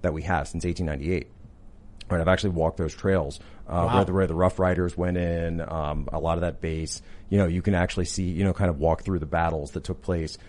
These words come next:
Speaker 1: during the Spanish-American War. Uh, it's kind of amazing just to be able to walk in those footsteps. But, you know, for him to not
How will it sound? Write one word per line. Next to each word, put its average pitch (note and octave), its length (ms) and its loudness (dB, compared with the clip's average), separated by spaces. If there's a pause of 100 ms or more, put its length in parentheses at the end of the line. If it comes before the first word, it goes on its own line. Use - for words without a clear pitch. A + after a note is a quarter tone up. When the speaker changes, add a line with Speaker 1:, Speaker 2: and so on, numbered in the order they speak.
(180)
Speaker 1:
during F2 560 6
the F2 160 -2
Spanish-American E2 540 -4
War. G#2+ 260 4 (280)
Uh, E2+ 160 -4
it's D#2 100 -6
kind G2+ 140 4
of E2 80 0
amazing D#2 320 -2
just D2+ 140 -10
to E2+ 60 -8
be D#2+ 160 -6
able D#2 140 -6
to C#2+ 120 -6
walk D#2+ 220 -2
in E2 100 -6
those - 160 -8
footsteps. - 580 -4 (360)
But, F#2+ 400 4
you A#2+ 120 6
know, G#2 160 8
for G#2+ 160 2
him A#2+ 240 8
to A#2+ 140 2
not F#2+ 540 6